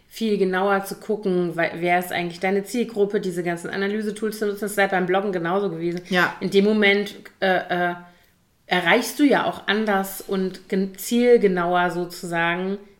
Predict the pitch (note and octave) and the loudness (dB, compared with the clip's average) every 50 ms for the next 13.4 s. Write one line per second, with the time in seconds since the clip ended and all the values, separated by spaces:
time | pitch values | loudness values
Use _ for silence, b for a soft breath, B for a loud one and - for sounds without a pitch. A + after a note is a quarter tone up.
0 | _ - F#3 F3+ F3+ F3 E3 E3 F3 G3 A3 A3 A3 - E3 D3 E3+ E3+ - E3+ | _ -4 -2 0 2 2 2 4 6 6 4 4 2 -2 -6 -6 -6 -8 -10 -10
1 | E3+ - - G3 G3 G3 G3 G3 - - G3 F#3+ F3+ E3+ E3+ B B B B B | -10 -8 -4 -4 -2 -2 -2 -4 -4 -4 -4 -4 -4 -4 -6 B B B B B
2 | B B - G#3+ A3+ A3 C#4 B3 A#3 A#3 - - - A3+ A#3+ A3 A3 G#3 G#3 A3+ | B B 4 4 4 6 4 2 2 0 -2 0 4 4 4 6 4 2 2 0
3 | G#3+ G#3 G#3 G#3 G3+ - G#3 A#3 B3+ G#3+ F3+ F3 F3+ G#3+ A3 - G#3 G3 F#3+ G3+ | 0 0 0 0 -2 -2 0 4 4 4 4 4 0 -2 -2 0 0 0 0 -2
4 | G3+ - G#3+ G#3 A3+ G#3+ G3 G3+ A3+ G3 F#3+ F#3 F#3+ F#3 F#3 F3+ F3+ B B B | -2 -2 -4 -2 -2 -2 -2 -2 -2 -2 -2 -2 -2 -2 -4 -6 -8 B B B
5 | B B B B - G3 G3 A3 A3+ A3+ A3+ A#3 G#3 G#3 G#3 G3+ G3+ G#3+ G#3 - | B B B B -8 -6 -4 -2 -2 -2 0 -2 -2 -2 -2 -2 -2 -2 -4 -2
6 | - A#3 G#3+ G3+ F#3+ F#3+ F#3 - - A3 G#3+ - G3 F#3+ - - A3 G#3+ G#3+ A3+ | -2 0 0 0 0 -4 -4 -2 -2 -2 -2 -2 -6 -8 -6 -2 0 0 0 2
7 | A3+ A3+ A#3+ A#3+ A#3+ A#3+ B B B B B B B B _ - G3+ G3+ G3+ G3 | 2 0 0 0 -2 -6 B B B B B B B B _ -2 0 0 0 0
8 | - F#3+ F#3 G3 G#3 G#3+ G#3 G#3+ - A3 G3+ G#3 - - G3+ G3 G3 G3 G3 - | -2 -2 2 2 2 2 0 -2 -2 -2 -2 -2 -2 -6 -4 -2 0 0 0 -2
9 | - - G3+ F#3+ G3+ - G3 F#3+ F#3 F#3 F#3 F3+ F3+ G3+ A3+ B3+ B3 - - B3 | 0 0 0 0 2 2 2 2 4 2 2 2 4 4 4 4 2 2 0 -2
10 | A3+ - - A#3+ A3+ A3+ A3+ A3 G#3+ G#3 G3+ G3+ - - - A3 A3 A3 A3 A3 | -2 0 2 2 4 4 6 4 4 2 0 -2 -4 2 4 4 4 4 2 2
11 | G#3 G3 F#3+ F#3+ F#3 F3+ F#3+ F#3+ F3+ G3 G3 - - A3 G#3+ G#3+ G3+ - F#3+ F#3 | 2 2 4 2 2 2 0 0 -2 -2 -4 -6 -4 -2 -2 -2 -2 -4 -8 -8
12 | - - - - F#3 F#3 F3 F#3 - - F#3 - F#3 - - - C#4+ C#4+ D4 D4 | -8 -8 -6 -6 -6 -6 -6 -8 -10 -10 -8 -8 -10 -8 -6 -6 -6 -4 -2 -4
13 | D4+ D4 - - D#4 D4+ D#4 E4+ | -4 -4 -4 -4 -2 0 0 0